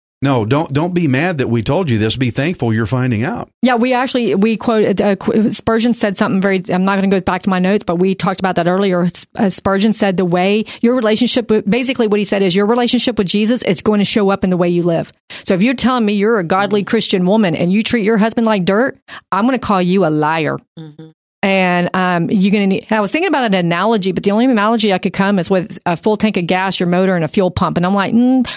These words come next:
Speaker 2: probably women are gonna be like, 'Huh?'"
Speaker 3: That's what I'm thinking. Huh?
Speaker 2: Yeah. So I, I'm, I'm still working on another analogy
Speaker 3: Yeah.
Speaker 2: that works more feminine. I got nothing. What do you got, Joanna? 'Cause I got nothing except for a, a mo-, a fuel
Speaker 3: Well,
Speaker 2: tank
Speaker 3: we
Speaker 2: and
Speaker 3: got,
Speaker 2: motor and a fuel
Speaker 3: um,
Speaker 2: pump.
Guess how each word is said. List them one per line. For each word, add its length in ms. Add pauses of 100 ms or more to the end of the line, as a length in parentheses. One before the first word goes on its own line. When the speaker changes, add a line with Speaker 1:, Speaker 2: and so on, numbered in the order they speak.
Speaker 2:
probably 380
women 320
are 60
gonna 120
be 120
like, 180
'Huh?'" 200 (460)
Speaker 3:
That's 300
what 100
I'm 160
thinking. 460
Huh? 200 (140)
Speaker 2:
Yeah. 240
So 380
I, 320
I'm, 80 (220)
I'm 360
still 340
working 300
on 140
another 320
analogy 460
Speaker 3:
Yeah. 100
Speaker 2:
that 220
works 260
more 200
feminine. 540 (480)
I 160
got 280
nothing. 520
What 100
do 60
you 220
got, 300
Joanna? 600
'Cause 140
I 100
got 180
nothing 260
except 200
for 300
a, 240
a 80
mo-, 180 (760)
a 60
fuel 180
Speaker 3:
Well, 80
Speaker 2:
tank 120
Speaker 3:
we 80
Speaker 2:
and 80
Speaker 3:
got, 100
Speaker 2:
motor 140
and 140
a 20
fuel 200
Speaker 3:
um, 60
Speaker 2:
pump. 280